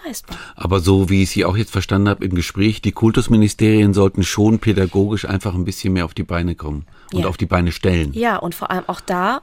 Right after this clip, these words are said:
Speaker 1: ganz deutlich Geld investieren. Denn die Konzepte, die wir entwickeln, die entwickeln wir nicht abends von zehn bis zwölf Uhr freiwillig, äh, sondern, äh, das machen Mitarbeiter und Mitarbeiterinnen,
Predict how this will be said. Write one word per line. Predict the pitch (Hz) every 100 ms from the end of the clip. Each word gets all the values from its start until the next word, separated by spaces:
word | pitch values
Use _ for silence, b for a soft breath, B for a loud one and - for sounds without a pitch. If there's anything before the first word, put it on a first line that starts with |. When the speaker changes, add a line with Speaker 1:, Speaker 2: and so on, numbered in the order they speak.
| - _ -
Speaker 1:
ganz | 185 185 -
deutlich | 190 196 240 - b -
Geld | 247 302
investieren. | - 165 156 - - - 226 B B B
Denn | 208 190
die | 196
Konzepte, | - 190 - 214 - 233
die | 208
wir | 196 202
entwickeln, | 175 - 190 233 254 - B B
die | 196
entwickeln | 190 208 202 185
wir | 185
nicht | 233 - -
abends | 185 185 180
von | - 180 165
zehn | 196 185
bis | 175 165
zwölf | - 185 175 -
Uhr | 214
freiwillig, | 190 202 240 220 170 165 - 175
äh, | 175 175
sondern, | 180 180 180 175
äh, | 180
das | 170 175
machen | 170 180 185
Mitarbeiter | 185 220 185 190 -
und | 180 175
Mitarbeiterinnen, | 190 220 214 220 226 233 269